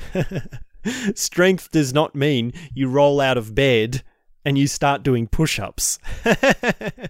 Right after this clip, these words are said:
Right? It, it's so funny. It's so funny to think like that, but it, it's, it's actually how people think. Right? That's, that's how people operate.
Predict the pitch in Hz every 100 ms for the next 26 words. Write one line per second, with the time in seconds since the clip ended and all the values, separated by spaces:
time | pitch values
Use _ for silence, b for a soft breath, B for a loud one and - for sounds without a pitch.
0 | - - - _ - 254 233 208 - 143
1 | 151 214 - _ - - b b b b
2 | _ _ _ _ _ _ _ _ _ _
3 | _ _ _ _ _ _ _ _ _ _
4 | - 156 160 139 214 190 151 - 214 214
5 | 147 b b 208 - - 269 370 - -
6 | 208 208 190 160 - - 202 214 202 160
7 | 135 120 113 110 - 151 - b b 165
8 | - 170 - - - _ _ _ _ _
9 | - 196 214 254 - 202 175 208 170 180
10 | 185 156 - 220 117 - - _ _ _
11 | _ _ _ _ _ _ _ _ _ _
12 | _ _ - 135 190 233 226 - - 160
13 | 220 - 170 220 214 170 190 196 170 175
14 | - 202 107 60